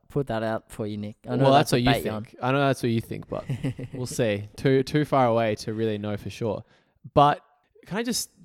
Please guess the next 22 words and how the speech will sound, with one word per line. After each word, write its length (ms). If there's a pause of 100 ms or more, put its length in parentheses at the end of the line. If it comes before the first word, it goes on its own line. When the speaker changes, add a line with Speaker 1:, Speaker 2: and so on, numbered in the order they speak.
(100)
Speaker 2:
go 180
on 60
a 60
rant 420
here 240
quickly, 380
Rob? 220
I 60
think 240
people 340
don't 420
really 320
get 420 (840)
that 640
covid 340
is 140
gonna 160
spread 280
through 140
our 60
community, 520
right? 300